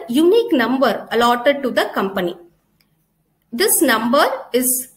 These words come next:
unique to the company and it will not be allotted to any other company under the Companies Act. This, uh, certificate of incorporation means that the company has come into existence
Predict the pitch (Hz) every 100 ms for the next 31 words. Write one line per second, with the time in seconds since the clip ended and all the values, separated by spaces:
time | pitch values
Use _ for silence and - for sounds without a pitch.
0 | _ 226 285 403 - 381 311 320 233 233
1 | 226 214 - 226 247 254 233 214 220 247
2 | 330 285 202 190 226 208 359 571 523 233
3 | 262 277 269 285 202 208 226 233 247 208
4 | 196 269 523 - 233 202 190 180 185 -
5 | 175 - - _ _ _ _ _ _ _
6 | _ _ _ _ _ _ 359 392 - -
7 | - - 285 370 381 392 359 320 254 262
8 | 247 254 240 247 311 247 269 285 285 233
9 | 277 - 226 247 262 262 294 349 415 349
10 | 240 - 262 262 330 269 254 302 220 202
11 | 240 285 - 294 320